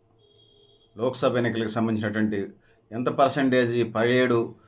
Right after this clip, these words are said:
పదిహేడు తెలంగాణ రాష్ట్రంలో ఉన్నటువంటి పదిహేడు లోక్సభ స్థానాల్లో పోలైందో చెప్పటమే ఈ వీడియో యొక్క ఉద్దేశంగా నేను తెలియజేసుకుంటా ఉన్నాను. So, స్టార్ట్ చేస్తా ఉన్నాను, మిత్రులారా, సోదరి సోదరులారా. So, మొత్తం పదిహేడు లోక్సభ స్థానాల్లో మొదటిది ఆదిలాబాద్.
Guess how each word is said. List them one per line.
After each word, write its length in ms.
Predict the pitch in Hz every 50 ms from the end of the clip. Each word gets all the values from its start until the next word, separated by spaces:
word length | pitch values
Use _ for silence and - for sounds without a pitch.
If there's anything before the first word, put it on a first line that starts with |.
| _ - _ _ -
పదిహేడు 280 | 110 113 117 131 135 127
తెలంగాణ 420 | 113 113 117 123 127 135 131 127
రాష్ట్రంలో 380 | 120 120 117 113 - 127 120 117
ఉన్నటువంటి 440 | 117 110 117 113 107 110 107 107 104 - - - - - - - -
పదిహేడు 600 | 110 113 113 120 139 139 135 127 123 120 - - -
లోక్సభ 360 | 104 107 113 120 123 - 127 120
స్థానాల్లో 600 | 110 110 120 117 117 117 113 113 110 107 107 - - _ _ - - - - -
పోలైందో 400 | 113 127 131 131 131 127 127 123
చెప్పటమే 460 | 113 117 113 - 107 110 123 120 117
ఈ 40 | 110
వీడియో 280 | 107 107 107 110 110 107
యొక్క 140 | 107 107
ఉద్దేశంగా 380 | 110 107 110 104 107 - 104 107
నేను 160 | 107 104 98
తెలియజేసుకుంటా 580 | 101 98 98 98 98 95 - - - 90 101 101
ఉన్నాను. 340 | 101 101 107 123 156 165 - - - _ _ _ _ _ _ - - 123
So, 280 | 120 117 117 113 107 -
స్టార్ట్ 260 | - 110 113 113 101
చేస్తా 280 | 101 - - - - 87
ఉన్నాను, 260 | 87 85 85 85 - - -
మిత్రులారా, 420 | 107 107 107 110 107 98 98 113 - - -
సోదరి 240 | - 101 95 92 95
సోదరులారా. 440 | - - 95 92 87 82 82 80 - - - - - - - - - - _ _ _ _ _ _ _ _ _ -
So, 80 | 117 110
మొత్తం 360 | 120 120 - - 147 147 143
పదిహేడు 580 | - 131 123 139 156 147 143 143 135 135 131 - - _ _ _ -
లోక్సభ 400 | 110 127 131 131 - 139 127 131
స్థానాల్లో 500 | 117 - - 123 123 120 120 120 127 131
మొదటిది 520 | 120 117 113 123 120 113 110 123 117 - -
ఆదిలాబాద్. 480 | 110 113 110 113 117 113 110 123 123